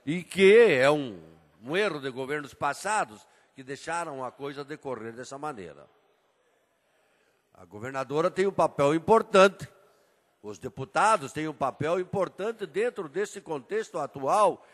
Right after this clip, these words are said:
que é a discussão da reposição dos servidores públicos do Executivo, que é esses que estão sendo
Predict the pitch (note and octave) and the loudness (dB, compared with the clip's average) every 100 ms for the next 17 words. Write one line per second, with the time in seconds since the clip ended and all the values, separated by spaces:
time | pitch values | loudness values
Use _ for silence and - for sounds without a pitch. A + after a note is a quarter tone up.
0 | _ _ - F3+ F3+ A3 G#3 C#3+ C#3+ - | _ _ -6 -2 -2 0 -2 -4 -12 -16
1 | D3 - F#3 A3 C3+ - _ _ D3 D#3 | -16 -6 -4 -2 -4 -12 _ _ -8 -8
2 | D#3 D#3+ B2+ A#2 F3 F#3+ F3 B2+ C#3 B2+ | -8 -12 -14 -12 -10 -8 -10 -10 -12 -10
3 | C3+ C#3 A#2 - G3+ G3 F#3+ F#3 - _ | -8 -8 -10 -8 -8 -8 -14 -16 -16 _
4 | _ A2 - E3+ A3 F3+ G3+ G#3+ F3 C3+ | _ _ -6 0 0 -2 -10 -10 -14 -12
5 | G#2 D2 C#2+ _ _ _ _ C3+ C3+ C3+ | -14 -14 -20 _ _ _ _ -8 -6 -6
6 | D#3 F3+ G3+ F#3+ - E3+ E3 C#3 - D3 | -8 -10 -14 -20 -16 -10 -10 -12 -12 -12
7 | F3+ - C3 D3 E3 | -12 -14 -12 -12 -12